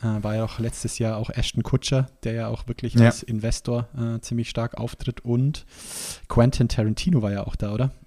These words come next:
Speaker 1: Ich hab
Speaker 2: Stimmt,
Speaker 1: beide,
Speaker 2: genau.
Speaker 1: beide nicht gehört. Ich hab mir damals den, den, den Podcast von, von Ashton
Speaker 2: Beide
Speaker 1: angehört.
Speaker 2: verpasst.
Speaker 1: Ähm, aber krass, ja. Und aber w-, was, wa-, was war sonst so die,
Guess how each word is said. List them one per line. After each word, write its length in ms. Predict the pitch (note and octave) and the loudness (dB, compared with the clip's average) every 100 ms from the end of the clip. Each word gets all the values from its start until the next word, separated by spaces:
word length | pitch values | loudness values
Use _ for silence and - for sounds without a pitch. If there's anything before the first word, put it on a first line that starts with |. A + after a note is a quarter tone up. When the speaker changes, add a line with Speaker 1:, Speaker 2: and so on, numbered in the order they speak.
| - - - - | -20 -20 -12 -2
Speaker 1:
Ich 120 | - | 0
hab 80 | - | 4
Speaker 2:
Stimmt, 180 | B2+ | 6
Speaker 1:
beide, 160 | A#2 B2+ | 6 8
Speaker 2:
genau. 300 | A#2 A2+ A2+ - | 8 8 6 2
Speaker 1:
beide 300 | A2 A2+ A#2 | -4 0 0
nicht 280 | A2+ B2+ - | 2 -2 -2
gehört. 360 | A#2+ A2+ B2 - | -2 0 -2 -4
Ich 120 | - | -6
hab 100 | - | -4
mir 60 | |
damals 260 | A2 A2 A2 | -4 -2 -4
den, 380 | - A2 G#2+ G#2+ | -4 -4 -4 -4
den, 180 | A2 G#2+ | -4 -2
den 140 | A2 | 0
Podcast 480 | - - A#2+ - - | 0 2 0 -2 -2
von, 280 | - A2+ A2+ | -2 -2 -4
von 140 | - G#2+ | -6 -4
Ashton 340 | A2+ - A#2 A2 | -4 -4 -6 2
Speaker 2:
Beide 220 | A2 G2 | 4 6
Speaker 1:
angehört. 80 | - | 4
Speaker 2:
verpasst. 680 | - F#2+ - - - - - - - - _ - | 2 -6 2 4 4 0 -4 -12 -16 -18 _ -6
Speaker 1:
Ähm, 720 | A2+ A2 A2 G#2+ G#2+ G#2+ G#2+ - - - | -4 -2 -2 0 0 0 -4 -6 -14 -6
aber 240 | G2+ G#2 | -2 -2
krass, 560 | - - B2 C3 - - | -4 -4 -2 -2 -4 -2
ja. 260 | G#2 A2 - _ _ _ _ _ _ - - _ - | 0 -2 -6 _ _ _ _ _ _ -20 -20 _ 2
Und 220 | C3 - | 2 4
aber 180 | C#3 - | 0 -2
w-, 100 | B2+ A#2 B2 C3 B2+ | -10 -10 -12 -12 2
was, 320 | C3+ - C#3+ | 2 4 0
wa-, 100 | D#3 | 2
was 160 | D#3+ - | 2 2
war 80 | D3+ | 4
sonst 300 | C#3+ F3+ - | 4 2 2
so 80 | |
die, 160 | D#3 D3 | 2 0